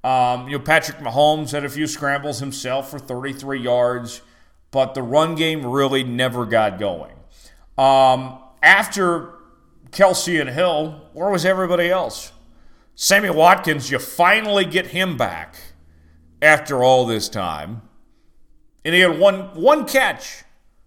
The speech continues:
One catch for Sammy Watkins. You, you, you paid him nine million dollars.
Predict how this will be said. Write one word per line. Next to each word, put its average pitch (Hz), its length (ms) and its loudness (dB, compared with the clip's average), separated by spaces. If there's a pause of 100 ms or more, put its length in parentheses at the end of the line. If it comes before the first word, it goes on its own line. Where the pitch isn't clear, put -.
(560)
One 254 180 -2
catch 202 340 -2
for 143 120 -10
Sammy 131 320 -2
Watkins. 98 640 -6 (880)
You, 156 100 -2
you, 190 200 -4
you 185 180 -6
paid 226 260 0
him 185 160 -4
nine 214 320 -2
million 208 320 -4
dollars. 107 600 -4